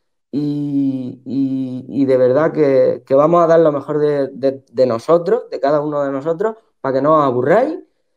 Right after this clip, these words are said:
y para que, y para que estos lazos que se crearon este fin de semana pasado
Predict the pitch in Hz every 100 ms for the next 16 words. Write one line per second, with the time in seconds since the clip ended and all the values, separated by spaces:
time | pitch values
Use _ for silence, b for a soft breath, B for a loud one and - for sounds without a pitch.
0 | _ _ - 147 143 143 127 139 135 135
1 | 123 127 139 143 131 131 127 123 123 -
2 | _ _ - 151 151 165 165 160 156 156
3 | 147 139 143 156 151 147 147 143 139 147
4 | 143 139 139 139 131 123 170 233